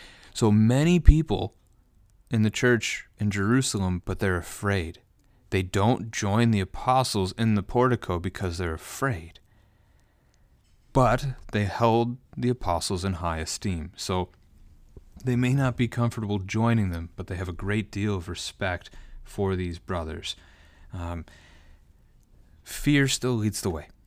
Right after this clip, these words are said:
They're concerned about their safety, which is an idol.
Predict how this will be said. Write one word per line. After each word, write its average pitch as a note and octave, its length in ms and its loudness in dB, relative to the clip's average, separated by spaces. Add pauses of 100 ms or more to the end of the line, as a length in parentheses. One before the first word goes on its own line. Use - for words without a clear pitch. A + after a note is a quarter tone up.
(1800)
They're F#2+ 120 0
concerned F#2+ 480 0
about F2+ 300 0
their F2+ 140 -2
safety, G2 580 -4 (300)
which E2+ 320 -6
is E2 440 -6 (160)
an F2+ 160 -6
idol. F2+ 380 -2